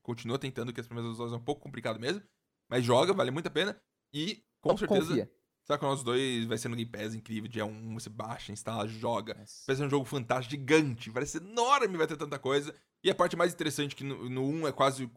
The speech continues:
Speaker 1: sabe, é quase que um adereço, sabe? Em alguns momentos você consegue. E aí, no mais final, o jogo começa a ficar maior, que é você poder entrar na cabeça das pessoas, viver o mundo delas. E ter uma coisa específica entre a cabeça do, do, do seu professor no começo do jogo. E no final, ele tem só um corredor branco, assim, num,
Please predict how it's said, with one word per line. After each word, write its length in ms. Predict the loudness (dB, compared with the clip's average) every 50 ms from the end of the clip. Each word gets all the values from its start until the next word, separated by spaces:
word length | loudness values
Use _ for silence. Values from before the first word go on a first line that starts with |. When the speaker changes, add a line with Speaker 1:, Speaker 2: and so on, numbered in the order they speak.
| _ _ _ _ _
Speaker 1:
sabe, 280 | -2 -2 0 0 -2 -6 -6
é 120 | -10 -12
quase 280 | -6 -2 -2 -2 -2 0
que 60 | -2
um 20 | -2
adereço, 460 | -2 -2 -2 -2 -2 -2 -2 -4 -6
sabe? 220 | -8 -6 -6 -6
Em 20 | -6
alguns 280 | -6 -6 -6 -6 -4 -4
momentos 280 | -4 -4 -4 -6 -8
você 60 | -10 -10
consegue. 320 | -10 -8 -6 -6 -6 -8 _ _ _ _ _ _ -6
E 140 | -4 -2 -2
aí, 200 | 0 0 0 -2
no 140 | -2 -4 -2
mais 200 | -2 -2 -2 -2
final, 120 | -4 -4
o 40 | -4
jogo 120 | -4 -4 -4
começa 180 | -4 -8 -8
a 20 | -6
ficar 80 | -6
maior, 240 | -2 0 2 2 0
que 80 | 0 -4
é 20 |
você 160 | -8 -8 -8
poder 160 | -6 -6 -6 -4
entrar 280 | -6 -4 -4 -4 -4 -4
na 80 | -6
cabeça 220 | -8 -8 -8 -8 -10
das 80 | -10 -10
pessoas, 460 | -12 -10 -4 -2 0 0 0 -2 -4
viver 260 | -6 -6 -2 0 0
o 60 | 0
mundo 260 | 0 -2 -4 -4 -4
delas. 560 | -4 -2 0 0 0 0 -2 -6 -8 -12 -16 _ _ _ _ _ _ -8
E 100 | -8 -8 -8 -12 _ _ _
ter 80 | 2
uma 140 | 2 2 2
coisa 340 | 0 -4 -8 4 4 4 4
específica 340 | 4 -4 -8 -8 -6 -6 -8
entre 120 | -8 -6
a 40 | -8
cabeça 220 | -6 -6 -6 -6
do, 220 | -2 -2 0 0 0
do, 180 | -2 -4 -6
do 200 | -4 -6 -8 -6
seu 180 | -6 -6 -6 -6
professor 340 | -6 -8 -8 -4 -4 -4 -4
no 60 | -4
começo 220 | -4 -6 -6 -6
do 60 | -6 -4
jogo. 260 | -2 -2 -4 -4 -6 -12 _ _ _ _ _ _ -6
E 80 | -4
no 120 | -2 -2 -2
final, 560 | 0 0 2 4 4 4 4 4 2 -2 _ -4
ele 100 | -4 -4
tem 140 | -4 -4 -6
só 140 | -2 -2 -2
um 60 | -2
corredor 340 | 0 0 0 2 2 2 2
branco, 280 | 2 0 0 0 -2 -6
assim, 200 | -8 -8 -10 -8
num, 240 | -8 -8 -8 -8